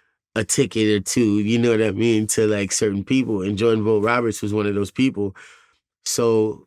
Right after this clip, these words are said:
literally, we go to the, uh, the after party, right? <laughs>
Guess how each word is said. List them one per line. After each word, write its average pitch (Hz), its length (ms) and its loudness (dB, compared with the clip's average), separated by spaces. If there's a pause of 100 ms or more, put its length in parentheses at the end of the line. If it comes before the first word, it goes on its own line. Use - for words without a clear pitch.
(120)
literally, 127 960 4 (800)
we 123 220 2
go 123 200 2
to 127 240 0
the, 113 280 0
uh, 101 440 0 (520)
the 110 200 -6
after 131 360 2
party, 92 480 -4 (240)
right? 104 260 -4 (200)
<laughs> 160 160 2